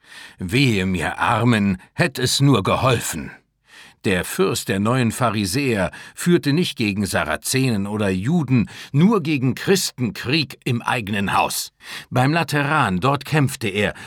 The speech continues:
und nicht gegen die Heiden, die bei Acre siegten, noch gegen Händler in des Sultans Landen.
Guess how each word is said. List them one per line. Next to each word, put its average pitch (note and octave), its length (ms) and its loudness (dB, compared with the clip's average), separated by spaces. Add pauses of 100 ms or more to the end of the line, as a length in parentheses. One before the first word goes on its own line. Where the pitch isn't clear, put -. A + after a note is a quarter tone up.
und C#3 260 2
nicht F3 300 2
gegen G2+ 300 0
die - 200 -8
Heiden, G2+ 520 0
die E2+ 120 -8
bei C#2+ 240 -4
Acre G2+ 360 -4
siegten, F#2+ 640 -4 (280)
noch C3+ 340 2
gegen B2+ 300 4
Händler C3 520 2
in A2+ 120 -2
des G2+ 200 -2
Sultans C#3 480 2
Landen. B2 540 -2